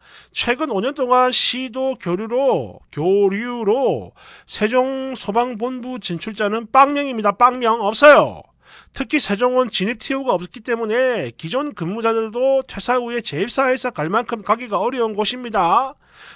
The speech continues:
또 세종 소방청 근무자들도 세종 본부는 들어가기 힘들어서 대전으로 빠지는 실정이죠. 아, 참고로 강원도에서 일하다가 퇴사하고 이후 경체로 다시 들어간 직원이 딱 한 명 있긴 한데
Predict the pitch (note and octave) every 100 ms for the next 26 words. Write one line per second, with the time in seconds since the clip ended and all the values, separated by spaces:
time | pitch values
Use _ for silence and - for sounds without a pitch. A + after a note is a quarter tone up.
0 | _ B3 C4 C4+ C4 - G3+ B3 B3+ -
1 | G#3 B3+ - A#3+ B3+ - E3+ A3 A3 A3
2 | G#3+ A#3+ C4 G#3 C#3 F#2 - - - -
3 | G#3 G#3+ B3+ G#3+ A3 C4 C#4+ C4 B3 C#4
4 | A#3+ D#3 E3+ A3 A#3 G#3+ A3+ C4 C4 -
5 | C#4 C4 D3+ F#2 F2 - C#3+ A3+ C4 A#3+
6 | - B3+ C#4+ C4 A#3+ B3+ A#3+ G#3 E3 A2
7 | F#2 - - - - - F3+ F#3+ - C4+
8 | C4 A#3+ B3+ B3+ - D3 G#3 A#3+ B3+ A#3+
9 | F#3 D3+ F#3+ G#3 G#3 G#3 - F#3 G3+ G3
10 | F#3+ F#3+ E3 A3 A#3+ - - - F3+ F#3+
11 | B3+ A3 D3+ F3+ - B3+ B3+ - A3+ G3
12 | G3 G#3+ A3 - A3 A#3+ A#3+ - C4 -
13 | C#4 B3 G#3+ B3+ G#3+ A#3+ A3 B3+ A#3 A2